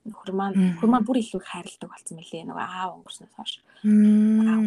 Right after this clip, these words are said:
Speaker 1: байхгүй юм чи ингээд. Тэгээд, а, одоо нөгөө нэг дутуу харгилалтай ингэж нөхөж өгөх гээд л, а, байгаа юм болов уу гэж боддөө штэ. Би ч нэг асуудаггүй маа. Тэгээд,
Speaker 2: Яасан
Speaker 1: а,
Speaker 2: хөөр
Speaker 1: тэгээд,
Speaker 2: юм бэ?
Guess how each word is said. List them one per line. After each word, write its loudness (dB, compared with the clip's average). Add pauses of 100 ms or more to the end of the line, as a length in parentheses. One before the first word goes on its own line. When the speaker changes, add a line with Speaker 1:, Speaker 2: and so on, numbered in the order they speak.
Speaker 1:
байхгүй -12
юм -20
чи -18
ингээд. -10 (600)
Тэгээд, -2 (520)
а, -14
одоо -4
нөгөө -4
нэг -12 (120)
дутуу -6
харгилалтай -8
ингэж -20
нөхөж -10
өгөх -16
гээд -20
л, -20 (360)
а, -14
байгаа -14
юм -16
болов -16
уу -20
гэж -20
боддөө -20
штэ. -16
Би -10
ч -18
нэг -20
асуудаггүй -18
маа. -12
Тэгээд, -14 (440)
Speaker 2:
Яасан 2
Speaker 1:
а, -4
Speaker 2:
хөөр 4
Speaker 1:
тэгээд, 2
Speaker 2:
юм -2
бэ? -4